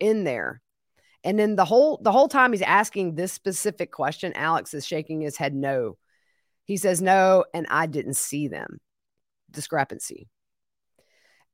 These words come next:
The investigator asks, "Where's J J at during all this?" And Alex says, "He's already out in the car,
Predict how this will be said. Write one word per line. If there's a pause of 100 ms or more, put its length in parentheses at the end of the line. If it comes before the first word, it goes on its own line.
(140)
The
investigator
asks,
"Where's
J
J
at
during
all
this?"
And
Alex
says,
"He's
already
out
in
the
car,